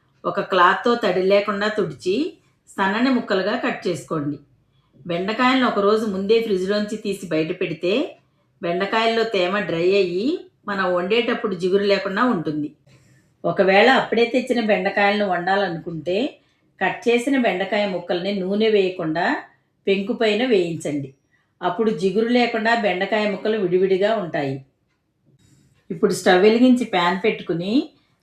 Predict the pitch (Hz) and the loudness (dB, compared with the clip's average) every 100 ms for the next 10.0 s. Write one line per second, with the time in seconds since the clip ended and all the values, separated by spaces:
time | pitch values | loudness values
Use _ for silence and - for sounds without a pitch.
0 | - 175 190 208 226 208 196 185 196 220 | -4 0 2 2 0 0 0 0 -4 -2
1 | 190 180 196 233 170 - 165 151 139 135 | -2 0 0 0 -2 -4 -4 -2 -2 -6
2 | _ _ _ _ _ - 160 208 247 233 | _ _ _ _ _ -4 0 0 0 0
3 | 202 202 202 175 175 165 160 165 175 262 | 0 -2 -4 -4 -4 -2 -4 -2 -2 -2
4 | 370 - _ _ - 175 180 202 214 175 | -4 -14 _ _ -8 -4 -2 0 0 -2
5 | 170 - 196 185 175 - 208 190 185 190 | -6 -6 -8 -6 -6 -6 -4 -4 -6 -8
6 | - 214 277 - _ _ _ _ - 165 | -2 -2 -2 -4 _ _ _ _ -6 -6
7 | 170 - 190 175 165 165 180 190 220 294 | -6 -6 -4 0 0 2 2 0 0 -4
8 | - _ _ _ - 165 185 - 202 190 | -8 _ _ _ -8 -6 -6 -4 -4 -2
9 | 170 170 175 214 240 160 - 156 139 | -2 -2 -2 0 2 0 -4 -4 -4